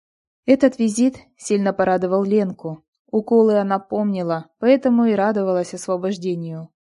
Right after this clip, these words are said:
Первые дни девочка просто наслаждалась тем, что ничего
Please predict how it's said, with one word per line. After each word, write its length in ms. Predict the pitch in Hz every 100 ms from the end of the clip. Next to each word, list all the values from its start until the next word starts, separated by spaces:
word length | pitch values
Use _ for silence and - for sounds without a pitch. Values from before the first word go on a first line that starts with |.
| -
Первые 420 | 190 180 180 185
дни 320 | 185 202 233
девочка 480 | 202 196 190 - -
просто 400 | 185 190 196 202
наслаждалась 840 | 190 185 185 185 180 185 190 196 - _ _ _ _ _
тем, 420 | 208 226 247 247 -
что 200 | - 208
ничего 600 | 196 - 190 196 220